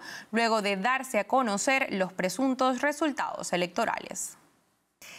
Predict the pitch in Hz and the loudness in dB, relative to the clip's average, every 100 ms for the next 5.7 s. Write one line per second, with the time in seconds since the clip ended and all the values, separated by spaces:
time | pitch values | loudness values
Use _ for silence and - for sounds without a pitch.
0 | - 285 311 320 294 277 311 370 302 294 | -6 -2 0 0 0 -2 -2 -2 -2 -2
1 | 320 285 233 233 269 269 262 254 247 247 | -2 -2 -2 -2 -2 -2 -2 -2 -2 -2
2 | 214 202 202 226 214 208 208 208 220 226 | -4 -4 -2 -2 0 -2 -2 -2 -2 0
3 | 277 294 254 254 240 277 269 262 247 247 | 0 0 -4 -4 -2 0 2 -2 -4 -6
4 | 226 226 240 254 262 - 190 202 240 240 | -2 0 0 -2 -8 -8 -6 -4 -4 -6
5 | - 202 202 202 190 180 | -4 -2 0 -2 -4 -10